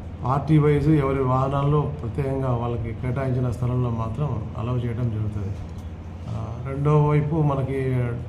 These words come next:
డోను, పాణ్యం, ప్యాప్లి, ఆ, బేతంచెర్ల, బనగానపల్లి, ఆ, ఇవి అన్నీ కూడా, ఆ, ఇటు పాణ్యం వైపు నుంచి వస్తాయి. ఆ వెహికల్స్ అన్నీ కూడా,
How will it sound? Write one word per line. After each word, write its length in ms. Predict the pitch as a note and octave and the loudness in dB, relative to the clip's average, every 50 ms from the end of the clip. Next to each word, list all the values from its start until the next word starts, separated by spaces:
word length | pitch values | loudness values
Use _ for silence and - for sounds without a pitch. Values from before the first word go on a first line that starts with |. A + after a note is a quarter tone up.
| - B2 | -6 -4
డోను, 560 | A2+ C3 C3 C3+ C3 C3 C3 C3+ C3+ C3 B2+ B2 - | -2 -2 -2 0 -2 -2 -2 -2 -2 -4 -4 -4 -2
పాణ్యం, 500 | B2+ B2 B2 B2+ B2+ C3 C3 C3 B2+ B2 B2+ | -2 0 0 2 2 2 2 0 0 -2 -2
ప్యాప్లి, 540 | B2 A#2+ B2 B2 A#2+ B2 B2 B2+ B2+ B2+ B2+ - - - - - - - - - - - - A#2+ | -2 -2 -2 -2 -2 -2 -2 -2 -2 -2 -4 -6 -8 -10 -10 -12 -12 -12 -12 -10 -8 -8 -6 -6
ఆ, 280 | A#2 A#2 A#2+ A#2 A2+ A2+ | -6 -4 -4 -4 -2 0
బేతంచెర్ల, 720 | B2 B2+ B2+ C3 B2+ B2 B2 B2 A2+ A#2+ B2 B2+ B2 A2+ A#2+ | 0 0 0 0 0 0 0 0 -2 0 0 0 0 0 0
బనగానపల్లి, 800 | A#2+ B2 B2 B2+ B2+ B2 A2+ - A#2+ A#2 A#2 A#2+ B2 B2 B2 - - - - - - - - - - - B2 | 0 0 0 0 0 0 0 -2 -2 -2 -2 -2 -2 -2 -2 -6 -8 -10 -12 -12 -12 -12 -12 -12 -12 -8 -8
ఆ, 380 | A#2+ A2+ A2+ A2+ A2+ A2 A2+ A2 A2 - - D3+ C3 | -6 -6 -6 -6 -6 -6 -8 -8 -8 -10 -10 -6 -6
ఇవి 260 | B2 A2+ A#2+ C3 C3 | -6 -4 -2 -2 0
అన్నీ 220 | B2 A#2+ B2+ B2+ | 0 0 0 0
కూడా, 420 | A#2+ B2 B2 C#3+ D3 B2+ A2+ A2+ A#2+ - - - - - - - - - - - - - | 0 0 0 0 0 0 -2 -4 -4 -8 -10 -10 -10 -12 -12 -12 -12 -12 -12 -10 -10 -8
ఆ, 320 | A#2+ A#2 A2+ A#2 A#2+ B2 - - - - - - - - - | -8 -6 -6 -6 -6 -6 -8 -8 -10 -12 -12 -12 -10 -10 -10
ఇటు 280 | A2+ - A#2+ A2+ A2 A2 A2 A2+ - - - - - - - - - - - - - | -8 -6 -6 -6 -4 -4 -6 -8 -8 -10 -10 -10 -10 -10 -12 -12 -12 -12 -12 -10 -6
పాణ్యం 300 | C3 C3+ C#3+ C#3 C#3 C#3 | -6 -4 -2 -2 -2 -2
వైపు 180 | C3+ C3+ A#2+ A#2+ | -2 -2 -2 0
నుంచి 220 | C3 B2 A#2 B2 | 0 0 0 0
వస్తాయి. 300 | A#2+ A2 - - D#3 F3+ - - - | -2 -4 -2 -2 -2 -4 -4 -2 -2
ఆ 140 | A#2+ C3 C3+ | -2 0 0
వెహికల్స్ 420 | C3 C3+ C#3 D3 D3+ C#3+ - D3 | 0 -2 0 0 -2 -2 -2 -2
అన్నీ 240 | C3 C3 C3 B2+ C3 | -2 0 0 0 0
కూడా, 320 | C3+ C#3 C3 A#2+ A#2+ - | 0 0 0 0 0 -2